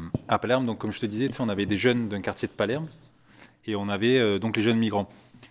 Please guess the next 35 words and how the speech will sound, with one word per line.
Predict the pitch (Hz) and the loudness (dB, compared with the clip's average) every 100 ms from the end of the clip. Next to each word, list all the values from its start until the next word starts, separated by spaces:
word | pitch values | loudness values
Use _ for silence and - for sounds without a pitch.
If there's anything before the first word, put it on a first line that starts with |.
| _ | _
Ce | - | -14
qui | - | -8
s'est | 117 | -4
passé | 117 120 151 | -2 2 2
à | |
Palerme, | 123 110 131 160 | 4 2 2 -2
c'est | - | -6
qu'on | - 107 | -2 0
a | 101 | 0
l'équivalent | 110 - 113 120 | 0 2 2 2
de | 110 | 0
nos | 104 | -2
quartiers | 113 - 113 | -4 0 2
nord | 113 | 4
de | 107 | 4
Marseille, | 113 - 143 175 - - _ _ 123 | 0 2 0 0 -10 -20 _ _ -12
euh, | 98 95 98 | -8 -6 -8
sauf | - 151 - | -2 -2 2
que | |
là-bas, | 107 104 | 0 2
en | 151 | 0
fait, | 160 151 - | -2 -4 -6
ils | 104 101 | -2 0
avaient, | 101 107 120 | 0 0 -2
ils | 104 | -2
ont | 107 | -4
toujours | 98 147 135 | 0 2 2
vécu | 135 - | 2 0
entre | 117 - | -2 -2
eux, | 143 | -4
entre | - | -4
Italiens, | - 110 117 170 - _ _ _ | -2 0 0 -6 -12 _ _ _
pendant | - 110 | -12 -6
des | 110 | -6
siècles. | 107 113 - | -4 -6 -8